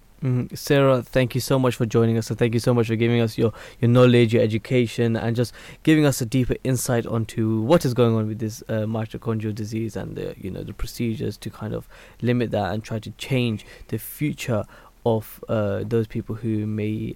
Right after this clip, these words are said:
uh, be infertile or, you know, you know, just have such problems.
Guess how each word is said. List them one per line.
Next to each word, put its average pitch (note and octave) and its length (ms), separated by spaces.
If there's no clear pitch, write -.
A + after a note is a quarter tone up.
uh, - 60
be C3 260
infertile C#3+ 540
or, A#2 480
you B2 100
know, A2 120
you A2+ 200
know, G#2+ 140
just A2+ 220
have A#2+ 260
such - 420
problems. A2 340